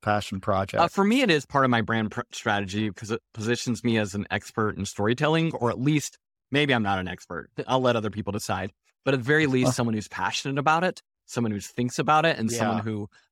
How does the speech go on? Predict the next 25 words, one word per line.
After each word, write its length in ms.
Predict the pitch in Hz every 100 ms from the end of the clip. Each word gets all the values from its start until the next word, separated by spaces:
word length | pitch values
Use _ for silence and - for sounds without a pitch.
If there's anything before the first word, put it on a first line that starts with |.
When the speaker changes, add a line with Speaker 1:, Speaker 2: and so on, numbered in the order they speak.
| -
Speaker 2:
understands 600 | 117 110 - 113 104 98
what 220 | 107 98
makes 240 | 104 -
it 100 | -
work 240 | 95 98 -
and 120 | 95
not 220 | 87 101
work. 380 | - 165 - - -
And 140 | 147 160
then 120 | 175
also 520 | 165 156 196 - 139
another 340 | 117 123 127 143
thing 220 | 131 127
that 100 | 117
I'm 140 | 107
getting 220 | 101 110 107
into 440 | 117 123 107 101
is, 240 | - 101
like, 160 | 101 98
helping 380 | - 110 120 110
others 540 | 95 104 104 98 - - _ _ _
launch 340 | - 107 107 -
podcasts 760 | 95 104 143 156 160 165 - -
from 280 | 120 120
that. 280 | 143 156 160